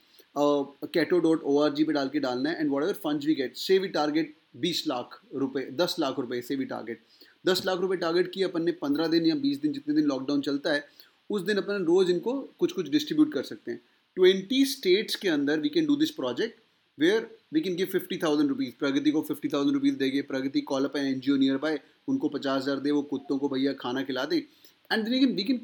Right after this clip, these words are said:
quantify a number कि अपन ने तीन हज़ार डॉग्स को पन्द्रह दिन के लिए लॉकडाउन पीरियड में खाना खिलाया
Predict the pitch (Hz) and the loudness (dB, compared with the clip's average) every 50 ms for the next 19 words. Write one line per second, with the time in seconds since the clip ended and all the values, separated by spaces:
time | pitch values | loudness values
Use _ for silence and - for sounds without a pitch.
0 | - 180 170 170 165 214 - - 233 220 175 156 147 147 143 143 139 - - 175 | 2 2 2 2 0 -2 -4 -2 -2 0 0 0 0 0 0 -2 -2 -2 -2 -4
1 | 156 - - 185 180 180 175 170 175 190 208 220 214 - _ - 190 190 208 190 | -4 -4 -4 -4 -4 -2 0 0 0 0 -2 -4 -8 -12 _ -6 -4 -2 2 2
2 | 180 147 156 151 156 170 160 139 135 139 135 147 151 147 - - - - 156 170 | 2 2 2 0 0 0 -2 -2 -2 0 0 0 0 -2 -4 -8 -4 -2 0 0
3 | 202 214 - - 147 143 143 151 165 165 139 151 147 147 139 - 147 131 143 170 | 0 0 -2 -4 -2 -2 0 0 -2 0 0 0 0 0 0 -2 -2 0 0 0
4 | 160 143 131 127 - 143 143 135 147 139 131 135 143 139 - - 120 120 120 - | 0 0 -2 -2 -2 -4 -2 -2 -4 -4 -2 -2 -2 -2 -4 -8 -8 -8 -8 -6
5 | - 135 123 117 - | -6 -6 -6 -6 -10